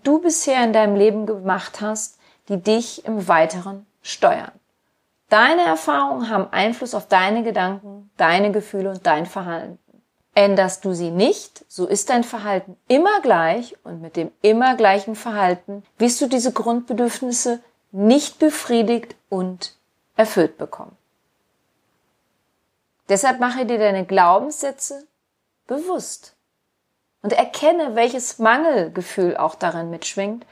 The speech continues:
damit du weißt, wo du ansetzen musst. Weißt du, denn es ist das eine zu wissen, welchen limitierenden Glaubenssatz du hast und das andere, welches Mangelgefühl dahinter steckt. Und limitierend bedeutet begrenzend.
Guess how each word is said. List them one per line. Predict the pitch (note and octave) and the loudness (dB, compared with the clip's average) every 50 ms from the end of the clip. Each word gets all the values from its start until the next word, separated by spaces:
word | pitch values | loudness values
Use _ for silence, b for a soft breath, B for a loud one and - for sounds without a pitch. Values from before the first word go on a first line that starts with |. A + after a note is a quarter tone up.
| b - | b 2
damit | A#3+ B3 B3+ B3+ | 4 4 4 4
du | C4+ A#3 G3 | 2 2 2
weißt, | G#3 F3 D#3 E3 F#3 A3+ A#3 - - - | 4 4 4 4 2 0 0 -4 -10 -12
wo | G3+ F#3+ | -10 -10
du | G#3+ A3 - | -10 -12 -4
ansetzen | - B3 D4 D#4 B3 G#3 D#3+ - - - F3+ D#3+ | -2 0 0 2 2 2 0 0 -4 -8 -12 -14
musst. | C#3 - - - - - _ _ _ _ _ _ _ _ _ _ _ _ _ _ _ _ _ _ _ _ _ _ _ _ | -18 -18 -18 -18 -18 -20 _ _ _ _ _ _ _ _ _ _ _ _ _ _ _ _ _ _ _ _ _ _ _ _
Weißt | G#3 A#3 A#3 - | 0 0 2 2
du, | C#4 | 2
denn | B3 B3+ B3+ | 2 2 2
es | C4 B3+ - C#4 | 0 0 -2 -4
ist | B3+ A#3+ - | -4 -4 -4
das | - | -2
eine | - F3+ G#3 A#3 C#4 E4+ F#4+ | 0 2 2 2 2 2 -2
zu | F4+ - F4+ D4+ C4 | -2 -2 -4 -2 -2
wissen, | D4+ D4+ - C4+ A3+ G3+ | -2 -4 -2 -4 0 4
welchen | G3+ G3+ G#3 G#3+ G#3+ G#3+ - A3+ G#3+ G#3 G3+ G3 - _ | 4 4 4 4 0 -2 -8 -14 -14 -14 -16 -18 -16 _
limitierenden | F#3 G3 G#3 A3+ A#3+ B3 A#3+ A#3+ - - A#3 G#3 F#3+ F#3+ F#3 F3+ F3 E3+ F3 | -2 0 2 4 4 4 4 2 0 -2 0 0 0 -2 -4 -4 -6 -4 0
Glaubenssatz | F3+ E3+ D3+ D#3 - A3 A3+ A#3+ - - E4+ - G4 - - - - - - | 2 4 6 6 4 4 0 -6 -4 -4 -2 -2 -2 -6 -8 -12 -14 -12 -10
du | - E3+ E3+ | -10 -8 -4
hast | F3+ E3 D#3+ - - - - - - - _ | -2 0 0 0 -2 -4 -8 -10 -12 -20 _
und | - F3 | -10 -8
das | F#3 F3+ - | -6 -6 -2
andere, | - D#3 F3 F3+ F3 F3+ F#3 G3 F#3+ A3 A3+ A#3+ B3 B3 b b b b b b _ | 0 0 2 2 2 0 -2 -2 -2 -2 -2 -2 -4 -8 b b b b b b _
welches | F3+ E3 G3+ G3 F#3+ F#3+ A3 A3 G#3+ - - - | 0 4 4 4 4 2 0 -4 -4 -6 -8 -4
Mangelgefühl | A3 A#3+ C4+ E4+ G#4 G4+ C#4+ F3+ F#3 F3 - - F3+ E3 | 0 0 0 2 2 0 0 0 -2 -6 -4 -6 -6 -6
dahinter | E3+ F3 E3+ E3+ - - - - | -6 -8 -8 -10 -12 -12 -12 -14
steckt. | - - - - - - - _ _ _ _ _ _ _ _ _ _ _ _ _ | -14 -14 -12 -14 -14 -16 -18 _ _ _ _ _ _ _ _ _ _ _ _ _
Und | C4 G3 F#3 | -6 -4 0
limitierend | A3+ A#3 A#3 A#3 A#3 - - B3 B3+ C4+ C4+ D4 D4+ E4 E4+ - - _ _ | 0 2 2 2 0 0 -4 -4 -6 -6 -4 -4 -4 -4 -4 -8 -12 _ _
bedeutet | A3 G3 - G3 F#3 F#3 G3 - A#3 - _ | 0 2 4 4 4 4 4 2 -2 -4 _
begrenzend. | A3+ G#3 - G#3+ G#3+ G#3+ A#3 C4 C#4 - - - - - | -6 -4 -2 2 4 4 4 4 0 -4 -6 -8 -10 -14